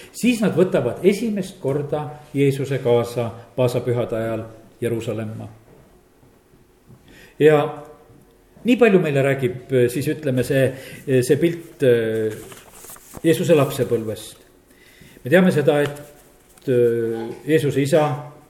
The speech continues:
oli puudemees, äh, ja Jeesus kasvas seal Natsaretis. Me teame seda, et, et kui nüüd sel esimesel korral, sõna räägib meile väga selgelt sellest, et, et vanemad olid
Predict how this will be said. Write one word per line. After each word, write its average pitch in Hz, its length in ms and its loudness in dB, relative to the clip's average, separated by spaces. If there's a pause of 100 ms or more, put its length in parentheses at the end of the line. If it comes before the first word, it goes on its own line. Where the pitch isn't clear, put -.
(960)
oli 120 340 2
puudemees, 151 920 0 (400)
äh, 113 400 2 (240)
ja 135 220 4 (720)
Jeesus 151 300 0
kasvas 156 500 2
seal 113 160 -2
Natsaretis. 147 840 -4 (300)
Me 135 100 -4 (240)
teame 160 240 4
seda, 165 280 2
et, 147 160 -4 (360)
et 131 120 -4
kui 156 120 0
nüüd 143 140 -4
sel 147 160 2
esimesel 147 400 0
korral, 151 400 4 (240)
sõna 143 220 -4
räägib 139 280 -4
meile 127 200 -2
väga 131 160 -2
selgelt 131 340 -4
sellest, 135 340 -6
et, - 280 -16 (260)
et 135 160 -4
vanemad 151 380 4
olid 120 580 -2